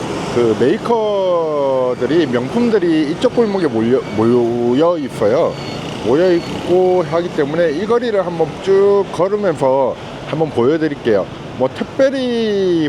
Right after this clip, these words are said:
보실 거는 없는데 뭐 빈콘센터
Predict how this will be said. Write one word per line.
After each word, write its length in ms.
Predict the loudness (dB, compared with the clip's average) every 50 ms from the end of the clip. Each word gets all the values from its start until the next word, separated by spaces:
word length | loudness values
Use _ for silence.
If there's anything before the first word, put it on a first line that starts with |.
| -2 0
보실 720 | 0 0 0 0 0 0 2 2 2 2 2 2 0 -2 -2 0
거는 180 | 0 0 2 2
없는데 540 | 0 0 -2 -4 0 2 2 2 2 2 -2 -6 -14 -14 -14 -14 -14 -14 -10 -4
뭐 100 | -2 -2
빈콘센터 880 | -2 0 -2 -2 -2 0 0 0 0 2 0 -2 -2 0 -2 -2 -2 -4